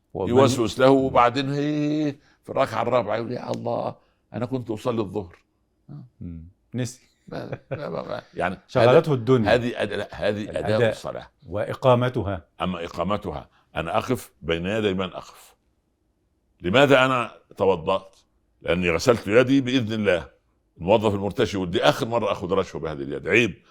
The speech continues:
Speaker 1: آه.
Speaker 2: تتوضئين
Speaker 1: مم.
Speaker 2: وتأخذين الرشوة؟ تتوضئين وتكتبي قرار ظالم لواحد؟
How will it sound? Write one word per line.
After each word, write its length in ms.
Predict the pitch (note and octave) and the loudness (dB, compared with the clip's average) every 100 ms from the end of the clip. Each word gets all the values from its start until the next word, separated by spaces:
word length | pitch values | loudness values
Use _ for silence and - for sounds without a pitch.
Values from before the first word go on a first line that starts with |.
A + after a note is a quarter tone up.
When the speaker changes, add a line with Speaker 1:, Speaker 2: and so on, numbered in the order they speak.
| _ - | _ -16
Speaker 1:
آه. 120 | C2+ C2 | -10 -6
Speaker 2:
تتوضئين 880 | G2 F#2 F#2+ F2 G#2 A#2+ A#2+ D#2+ - | -2 4 6 8 6 6 4 0 -10
Speaker 1:
مم. 260 | - - - | -20 -20 -14
Speaker 2:
وتأخذين 520 | - - F#2 F#2+ A2 G#2 | -8 -4 -4 -2 0 2
الرشوة؟ 420 | F#2 F2+ B2 B2 _ _ _ _ _ _ _ _ | 2 2 -2 -4 _ _ _ _ _ _ _ _
تتوضئين 580 | F2+ G2+ G2 F2 A#2 A#2+ | 4 8 8 8 6 6
وتكتبي 400 | G2 F2+ A#2 A2+ | 2 2 4 4
قرار 340 | - G2 A2+ | 4 6 6
ظالم 340 | F#2 G#2 G#2 F#2 | 6 4 4 2
لواحد؟ 340 | F#2 G2+ B2+ | 2 2 -2